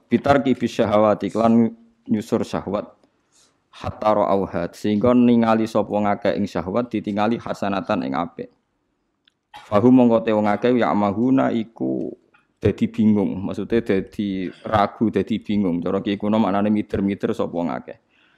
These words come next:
Ya tahayyaruna tese bingung sapa wong akeh. Likubhiha krana eleke amal indana mungge kita Allah.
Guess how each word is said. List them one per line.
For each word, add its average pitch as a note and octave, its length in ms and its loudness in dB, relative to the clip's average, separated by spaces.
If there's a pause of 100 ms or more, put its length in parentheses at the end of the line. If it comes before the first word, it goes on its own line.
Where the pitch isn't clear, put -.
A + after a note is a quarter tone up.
(300)
Ya A2+ 240 0
tahayyaruna A2 720 0
tese G2+ 720 -6
bingung G#2 400 -2
sapa F#2+ 240 -6
wong G2 160 -2
akeh. G2 240 -8 (1300)
Likubhiha B2+ 720 4
krana C#3 400 2
eleke B2+ 480 4
amal A#2 480 2
indana A#2 400 4
mungge G#2+ 240 4
kita G#2 240 -4
Allah. D#2+ 400 -4